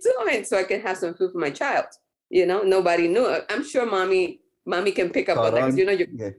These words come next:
Speaker 1: you know how your grandma is. <laughs>
Speaker 2: They know what they, they know. They know. They know.
Speaker 1: Yeah, every now and then she would put some stuff in a little bag and say, "Toma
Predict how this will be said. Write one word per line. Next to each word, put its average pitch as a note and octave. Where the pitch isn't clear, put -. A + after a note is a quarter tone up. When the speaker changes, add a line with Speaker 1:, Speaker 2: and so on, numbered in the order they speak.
Speaker 1:
you G3
know G#3+
how A3+
your G3
grandma F#3+
is. D3
<laughs> -
Speaker 2:
They A#3
know B3
what A#3+
they, A#3+
they G#3+
know. G3+
They G3
know. E3+
They -
know. B2
Speaker 1:
Yeah, G#3+
every A3+
now C4+
and C4
then C4+
she D4
would A#3+
put B3+
some G#3
stuff B3
in G#3
a G3+
little G#3
bag G#3
and G#3
say, G3+
"Toma D4+